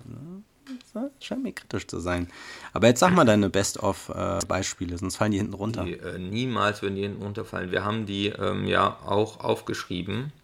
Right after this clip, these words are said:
Speaker 2: äh, in so einem anderen Artikel, wo wir, ähm, wo ich mit der Denise mal aufgeschrieben habe, okay, welche Beispiele gibt's so im Sport? Und wir haben uns vorgenommen,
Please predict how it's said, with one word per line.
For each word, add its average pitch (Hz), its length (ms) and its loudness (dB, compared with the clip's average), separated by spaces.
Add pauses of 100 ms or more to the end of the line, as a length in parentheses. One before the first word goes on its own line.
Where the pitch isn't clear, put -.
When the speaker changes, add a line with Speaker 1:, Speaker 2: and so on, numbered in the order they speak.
(800)
Speaker 2:
äh, 95 380 0
in 98 200 0
so 92 140 2
einem 92 100 2
anderen 107 260 6
Artikel, 104 460 2
wo 92 180 4
wir, - 180 2 (100)
ähm, 95 540 -2 (600)
wo - 60 0
ich 101 140 -2
mit 90 100 0
der 95 100 8
Denise 95 640 0 (240)
mal 95 160 0
aufgeschrieben 95 440 -2
habe, 92 200 0
okay, 95 300 0
welche 95 340 4
Beispiele 92 640 0
gibt's - 300 -6
so 95 240 4 (120)
im 95 180 -2
Sport? 110 500 6 (120)
Und 156 340 10
wir 117 100 10
haben 113 100 12
uns 113 140 4
vorgenommen, 110 680 6